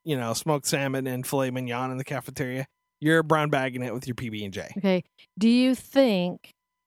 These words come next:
Speaker 2: that maybe they didn't even know that that other whole world existed until somebody came out with this
Speaker 1: How
Speaker 2: article?
Speaker 1: could
Speaker 2: And
Speaker 1: you
Speaker 2: now they're, like, shattered and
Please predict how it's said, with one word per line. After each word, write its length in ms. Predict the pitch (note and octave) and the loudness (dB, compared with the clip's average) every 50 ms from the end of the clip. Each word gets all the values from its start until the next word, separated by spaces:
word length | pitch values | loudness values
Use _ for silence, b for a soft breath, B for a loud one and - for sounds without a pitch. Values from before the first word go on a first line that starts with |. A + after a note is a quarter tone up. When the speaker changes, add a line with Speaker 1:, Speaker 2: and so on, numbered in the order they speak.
| _ _ - | _ _ 2
Speaker 2:
that 140 | G#3 A3 G3+ | 4 6 6
maybe 300 | F#3+ G3+ G#3 G3 A3 G#3+ | 8 8 8 8 6 6
they 160 | G3 G3+ G3+ | 6 6 6
didn't 260 | F3 G#3 G#3 G3+ G#3 | 6 6 4 4 2
even 400 | - G3+ G3 F#3+ F#3+ F#3 F3+ F3 | 2 2 4 4 4 4 4 4
know 240 | E3+ E3 E3 F3+ F#3+ | 4 4 6 6 4
that 120 | F3+ F#3+ - | 4 2 2
that 180 | F3 E3+ D#3+ | 2 2 2
other 320 | - E3+ E3+ F3 E3+ E3+ E3+ | 2 0 0 0 0 0 0
whole 320 | D#3+ E3+ E3+ E3+ E3+ E3 | 0 0 0 2 2 0
world 400 | D#3+ D3+ D#3+ D#3+ E3+ E3+ F3 E3+ | 0 0 0 0 2 0 2 0
existed 540 | F3 E3 D#3+ D3+ D#3+ E3+ E3+ - - G3 F3+ | 0 -2 0 0 -2 -2 -2 0 -2 -2 -2
until 300 | F3+ F3 D#3+ - F3 D#3+ | -2 -2 -4 -4 -6 -6
somebody 280 | - F#3 D#3+ E3 D#3+ | -4 -4 -4 -4 -4
came 200 | - - E3+ E3 | -4 -6 -6 -4
out 100 | E3 D#3+ | -4 -6
with 80 | E3 D#3+ | -6 -6
this 80 | E3+ E3 | -4 0
Speaker 1:
How 160 | - A3 A#3 | 4 4 6
Speaker 2:
article? 320 | A#3 A#3+ A#3+ G#3 F3+ F3+ F#3+ | 6 6 6 6 6 6 6
Speaker 1:
could 80 | G3 A3 | 6 6
Speaker 2:
And 60 | F#3+ | 8
Speaker 1:
you 60 | G3+ | 8
Speaker 2:
now 160 | G3 G#3 A3 A3+ | 10 10 10 10
they're, 220 | A3 A#3 A3 A3 | 8 8 8 8
like, 260 | G#3 G3+ F#3+ F#3+ E3+ | 8 8 6 4 2
shattered 680 | - - - G3+ F3 F3+ F#3 F#3+ G3 G3+ G#3+ A3 G3 | -2 -2 2 4 6 6 6 6 6 6 6 6 4
and 420 | G3 F#3 E3+ E3+ E3+ E3+ F3 F3+ | 4 2 2 2 0 0 -2 -4